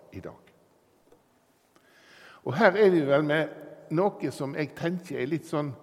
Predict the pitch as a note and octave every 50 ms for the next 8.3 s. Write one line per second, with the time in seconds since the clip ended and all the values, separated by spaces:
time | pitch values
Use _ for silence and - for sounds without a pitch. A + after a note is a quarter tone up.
0 | - - - - - - _ _ _ _ _ _ _ _ - - - - E3 -
1 | - - D#3+ D3+ - - F#3+ E3+ E3+ G3+ F#3 - - - - - - - - -
2 | - - - _ _ _ _ _ _ _ _ _ _ _ - A#2 C#3+ C#3+ B2+ C3
3 | D3 C#3 C3 A2+ - - - - - - C#3+ C3+ - - - - - - F#2+ E2
4 | - - A2 G#2+ - - _ _ _ _ _ _ _ _ _ _ _ _ _ _
5 | _ _ _ _ _ _ _ _ _ _ _ _ _ _ _ _ _ _ _ _
6 | - C3 E3 F#3 E3 - - - C3 B2+ A#2 - - - - - - C3 A#2+ A2+
7 | - - - G3 D3 A#2+ - - F3+ C#3+ - - - - - F2+ F2 A2+ A#2 G2
8 | G2+ F2 - - -